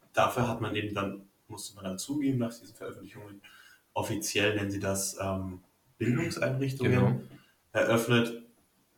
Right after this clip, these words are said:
Speaker 1: Ähm, was aber eben in Wahrheit, wir können's, ähm, ziemlich sicher sagen, eben Umerziehungslager sind mit Folter, ähm, teilweise mit Totschlag und, ähm, mit Bildung hat das nicht viel zu tun.
Speaker 2: Ja,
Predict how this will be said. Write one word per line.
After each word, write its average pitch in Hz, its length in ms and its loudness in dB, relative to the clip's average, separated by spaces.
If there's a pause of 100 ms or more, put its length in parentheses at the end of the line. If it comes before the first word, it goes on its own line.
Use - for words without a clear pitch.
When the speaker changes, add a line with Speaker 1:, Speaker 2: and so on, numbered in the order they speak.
(480)
Speaker 1:
Ähm, 104 160 4
was 98 160 2
aber 101 380 2
eben 101 140 -2
in 95 180 -2
Wahrheit, 95 480 4
wir 101 180 -6
können's, - 560 -8
ähm, 98 360 -10 (420)
ziemlich 95 260 -6
sicher 98 240 -6
sagen, 92 420 -4
eben 95 300 -8 (200)
Umerziehungslager 101 880 -2
sind 98 200 -2
mit 95 140 -2
Folter, 98 540 0 (500)
ähm, 95 200 -4
teilweise 95 420 2
mit 95 180 -2
Totschlag 92 640 -4
und, 92 320 -10
ähm, 92 340 -8 (1040)
mit 95 160 -10
Bildung 98 200 0
hat 98 80 0
das 95 120 -2
nicht - 120 -8
viel 123 140 -4
zu - 120 -10
tun. - 260 -16
Speaker 2:
Ja, 95 180 -2